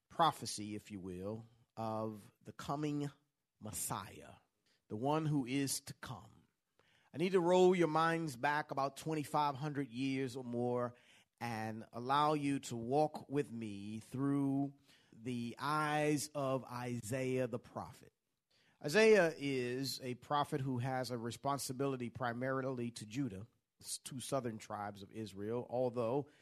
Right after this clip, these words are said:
his prophecy also includes messages to the northern tribes and to Gentiles as well,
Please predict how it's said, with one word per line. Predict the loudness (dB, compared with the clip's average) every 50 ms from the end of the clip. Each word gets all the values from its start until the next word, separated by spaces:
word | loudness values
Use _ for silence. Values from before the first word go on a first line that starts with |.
| -20 -20 -20 _ _ _
his | -14 0
prophecy | 2 4 4 4 2 -2 -2 0 2 4
also | 4 4 2 2 0 0 0
includes | 0 -4 -6 -6 -4 -2 -2 -4 -4
messages | -4 -4 -4 -4 -4 -6 -8 -8 -6 -6 -6 -4 -4 -4 -6 -8 -10 -10
to | -8 -6 -6 -4 -4 -4
the | -4 -6
northern | -4 -2 0 0 0 0 -2 -6
tribes | -4 -2 0 0 2 0 -2 -4 -6 -10 -8
and | -8 -6 -6 -6
to | -8 -10
Gentiles | -6 -6 -6 -6 -6 -6 -4 -2 -2 0 -2 -4 -6 -6 -10
as | -10 -8 -4
well, | -2 0 2 2 2 0 -2 -6